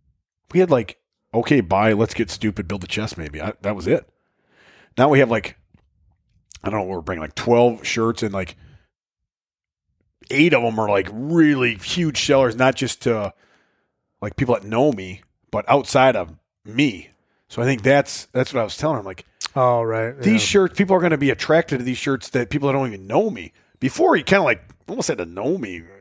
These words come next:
Speaker 1: I guess Let's Get Stupid wasn't, but, you know, it just seemed more, you're gonna, and we didn't have, we had obviously less choices, but these shirts, like,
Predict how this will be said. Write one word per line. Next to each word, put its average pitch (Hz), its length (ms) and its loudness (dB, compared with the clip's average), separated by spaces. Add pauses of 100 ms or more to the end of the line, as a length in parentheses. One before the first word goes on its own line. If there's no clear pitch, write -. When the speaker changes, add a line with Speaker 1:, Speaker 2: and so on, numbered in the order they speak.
(160)
Speaker 1:
I - 40 -20
guess 139 160 -12
Let's 131 200 -2
Get - 140 -16
Stupid 117 280 -6
wasn't, 104 300 -10
but, 95 160 -14 (720)
you 143 120 -2
know, 127 160 4
it 131 100 2
just - 180 0
seemed 180 280 4
more, 151 480 4 (880)
you're 135 160 2
gonna, 117 200 2 (100)
and 151 180 2
we 135 80 4
didn't 110 120 -2
have, 113 180 0
we 95 120 -4
had 110 200 0 (120)
obviously 104 300 -6
less 98 300 -4
choices, 110 520 -4 (480)
but 110 160 2
these 185 160 4
shirts, 143 320 2
like, 113 320 0